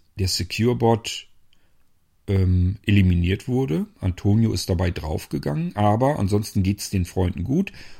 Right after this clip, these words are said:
und sie treten den, die Rückreise nach Atlantis an. Sodass wir in fünf Punkt siebenundzwanzig tatsächlich in Atlantis vielleicht sogar schon wieder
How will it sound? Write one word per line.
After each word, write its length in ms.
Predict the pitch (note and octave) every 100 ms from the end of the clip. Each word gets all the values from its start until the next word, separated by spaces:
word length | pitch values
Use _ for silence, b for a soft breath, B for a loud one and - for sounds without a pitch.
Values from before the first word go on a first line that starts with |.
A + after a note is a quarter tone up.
| B
und 200 | - B2
sie 140 | -
treten 520 | A2+ - G#2+ G#2+ A2+ G#2
den, 340 | G#2 G#2 A2
die 100 | G#2+
Rückreise 760 | G#2 A2+ - F2+ D#2+ D#2+ C#2+ -
nach 220 | F2+ F#2
Atlantis 520 | F2 F2+ E2 E2 D2+
an. 280 | - D2+ C#2+ - _ _ _ B B B B B
Sodass 400 | - F#2+ G#2 -
wir 200 | G2+ -
in 180 | F#2+
fünf 320 | F2 - B2 -
Punkt 200 | A2 -
siebenundzwanzig 540 | A2+ A#2 G#2+ G#2 G2+
tatsächlich 640 | G2+ F#2 G2+ G#2+ G2+ - -
in 160 | G#2+
Atlantis 500 | G2 F#2+ F#2+ G#2 -
vielleicht 320 | - G2 F#2 -
sogar 280 | F2+ F#2
schon 280 | F2+ - F#2
wieder 400 | F#2+ F#2+ F#2 F#2+